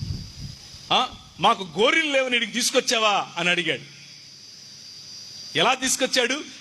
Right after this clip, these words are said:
అబ్రహాము, అబ్రహాముకు చెప్పాడు, "నాలుగు వందల పైచిలుకు సంవత్సరాలు నీ పిల్లలు ఒక దేశంలో ఉంటారు, కానీ వాళ్ళని మళ్ళీ తీసుకొస్తా,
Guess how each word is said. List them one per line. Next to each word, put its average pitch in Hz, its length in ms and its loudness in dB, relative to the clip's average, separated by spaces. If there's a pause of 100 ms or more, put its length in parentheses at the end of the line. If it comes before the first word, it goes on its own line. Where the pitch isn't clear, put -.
(140)
అబ్రహాము, 214 680 2 (180)
అబ్రహాముకు 208 440 0
చెప్పాడు, 160 280 -4
"నాలుగు 226 400 2
వందల 220 220 0
పైచిలుకు 247 520 0
సంవత్సరాలు 233 600 2 (360)
నీ 202 160 4
పిల్లలు 226 440 0 (460)
ఒక 147 120 -4
దేశంలో 196 480 2
ఉంటారు, 165 400 0 (460)
కానీ 196 220 2
వాళ్ళని 214 280 2
మళ్ళీ 233 240 2
తీసుకొస్తా, 269 720 0